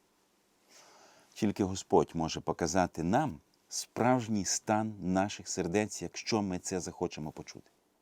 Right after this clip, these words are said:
і побачити. Саме тому потрібно молитися молитвою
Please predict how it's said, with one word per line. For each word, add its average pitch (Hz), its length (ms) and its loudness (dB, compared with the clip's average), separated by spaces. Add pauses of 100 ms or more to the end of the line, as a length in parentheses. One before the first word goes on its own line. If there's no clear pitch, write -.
(120)
і 90 60 -6
побачити. 73 480 -2 (680)
Саме 101 320 6
тому 117 220 4
потрібно 98 460 4
молитися 90 560 2
молитвою 87 540 0